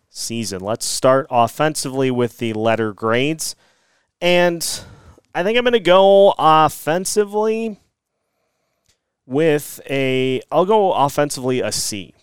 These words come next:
Brodin's not a guy that you're asking a ton from, um,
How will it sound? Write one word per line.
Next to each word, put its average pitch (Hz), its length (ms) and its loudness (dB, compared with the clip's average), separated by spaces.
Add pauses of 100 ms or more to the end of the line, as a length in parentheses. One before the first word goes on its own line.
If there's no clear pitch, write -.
(140)
Brodin's 214 440 -2
not 208 160 2
a 160 40 2
guy 139 200 2
that 139 180 -2
you're 131 100 -2
asking 110 680 -4 (680)
a 110 100 -10
ton 123 540 -4
from, 95 640 -6 (560)
um, 87 600 -6